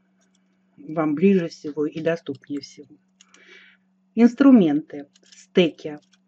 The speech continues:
Стеки бывают разные. Еще их называют шаберы, шабера. Это инструменты, которые используют зубные врачи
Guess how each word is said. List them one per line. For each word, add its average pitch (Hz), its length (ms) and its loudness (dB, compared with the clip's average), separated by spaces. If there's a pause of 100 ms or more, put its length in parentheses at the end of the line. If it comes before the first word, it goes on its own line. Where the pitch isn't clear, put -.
(340)
Стеки - 420 0
бывают 165 380 -2
разные. 160 340 -2
Еще 247 180 -2
их 240 120 -4
называют 180 520 -2
шаберы, 143 680 -6
шабера. 175 560 -2 (840)
Это 208 220 2
инструменты, 208 600 4
которые 170 440 0
используют 160 840 -2 (420)
зубные 196 440 4
врачи 156 680 -4